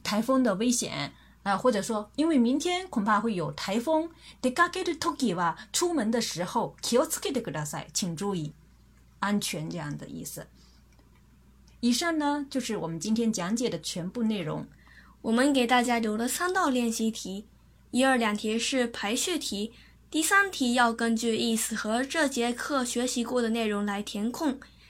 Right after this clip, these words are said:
Speaker 2: 大家一起来做做看。
Speaker 1: 下面呢，我顺便说一下小日语第二百二十二课留下的练习题的答案。那么第一道题是，年を取ったせいか最近忘れっぽくなった気がする。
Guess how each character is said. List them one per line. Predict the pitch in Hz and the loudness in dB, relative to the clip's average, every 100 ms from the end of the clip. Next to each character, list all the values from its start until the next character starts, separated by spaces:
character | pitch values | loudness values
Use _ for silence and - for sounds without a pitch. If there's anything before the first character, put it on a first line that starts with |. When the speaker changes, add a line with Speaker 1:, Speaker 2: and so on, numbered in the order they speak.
| - | -2
Speaker 2:
大 | 226 | 0
家 | 226 220 | 2 2
一 | 220 | 0
起 | - | -2
来 | 208 220 | -2 -2
做 | 349 330 | -4 -4
做 | 254 | -4
看。 | 226 - - - - - - - | -2 -4 -6 -20 -20 -20 -20 -14
Speaker 1:
下 | - 381 | -6 -6
面 | 370 | -2
呢， | 339 320 | 0 2
我 | 214 | 2
顺 | 220 349 | -2 -2
便 | 302 285 | 0 0
说 | 330 330 | 0 -2
一 | 302 | 0
下 | - 285 | 0 0
小 | 190 214 | 0 -2
日 | 226 | -2
语 | 269 247 180 | -2 -2 -4
第 | 143 262 196 - - | -2 -2 -2 -6 -6
二 | - 302 | 2 4
百 | - 175 | 4 0
二 | - 320 | 4 2
十 | 269 | 4
二 | 294 277 | 2 0
课 | - 294 | -2 -4
留 | 196 156 | -2 -4
下 | 208 262 | -2 -2
的 | 185 | -2
练 | 220 277 | -2 0
习 | 220 185 | -2 -4
题 | - 170 | -8 -6
的 | 170 | -8
答 | 156 156 185 | -6 -4 0
案。 | 277 233 - - - - | 0 0 -4 -20 -20 -6
那 | 240 | 2
么 | 247 240 | 2 2
第 | 311 330 | 0 0
一 | |
道 | 339 359 | 2 2
题 | 262 208 | 2 -2
是， | 226 294 220 - - - - | -2 0 0 -2 -18 -20 -6
年 | 262 254 - 381 | -2 0 0 -2
を | 381 | -2
取 | - 466 | -4 -6
っ | - | -2
た | 339 | -4
せ | 302 277 233 | 2 4 4
い | |
か | 202 185 | 2 -4
最 | - 233 277 | -2 -2 -2
近 | 311 311 | -2 -2
忘 | 285 226 339 | -2 -4 -4
れ | 339 | -6
っ | |
ぽ | 403 | -6
く | 415 214 | -4 -2
な | 202 | -2
っ | 196 - | -6 -2
た | 247 | -2
気 | 233 196 | -2 -6
が | 190 | -4
す | 180 175 | -4 -4
る。 | 165 170 | -6 -6